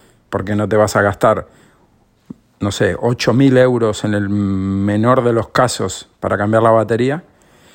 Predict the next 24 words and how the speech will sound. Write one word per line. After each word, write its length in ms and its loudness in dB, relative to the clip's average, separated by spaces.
Y 100 4
después 360 4
en 60 2
el 60 2
mismo 300 2
vídeo, 440 0
Ángel 360 0
Gaitán 300 2
muestra 500 -2
que 180 -4
ha 140 0
comprado 760 0
<clears throat> 380 0
un 680 2
Smart 400 -2
eléctrico, 680 0
un 120 -4
ma-, 240 -2
Smart 240 0
G 220 -4
T 160 0
creo 200 -2
que 80 0
era, 180 -2